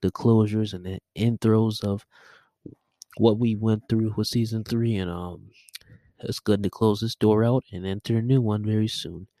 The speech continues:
Have a blessed day, guys, and, um, and gals, and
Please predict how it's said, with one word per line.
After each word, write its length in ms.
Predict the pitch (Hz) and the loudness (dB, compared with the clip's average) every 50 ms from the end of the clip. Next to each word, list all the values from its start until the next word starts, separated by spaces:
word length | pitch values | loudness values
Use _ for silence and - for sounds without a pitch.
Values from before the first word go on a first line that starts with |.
| _ _ _ _ _ _ _ _ _ _ _ | _ _ _ _ _ _ _ _ _ _ _
Have 140 | - - 92 | 0 2 2
a 60 | 98 | 2
blessed 360 | 101 110 110 107 107 104 - - | 4 4 2 2 2 0 0 0
day, 160 | 113 117 123 | 0 0 2
guys, 480 | 135 123 117 113 117 120 123 120 - | 0 0 0 2 2 2 0 0 0
and, 120 | - 95 98 | -2 -2 0
um, 400 | 98 95 95 95 90 95 104 107 _ _ _ _ _ _ _ _ _ _ _ _ _ _ - - _ _ _ _ _ _ - | 0 0 -2 -2 -4 -6 -8 -14 _ _ _ _ _ _ _ _ _ _ _ _ _ _ -20 -20 _ _ _ _ _ _ -2
and 260 | 123 110 110 110 101 | 0 0 0 0 0
gals, 580 | 90 95 104 107 107 107 107 110 113 113 - | 2 2 2 2 2 0 0 -2 -2 -4 -4
and 260 | 107 101 95 92 92 | -4 -4 -4 -6 -10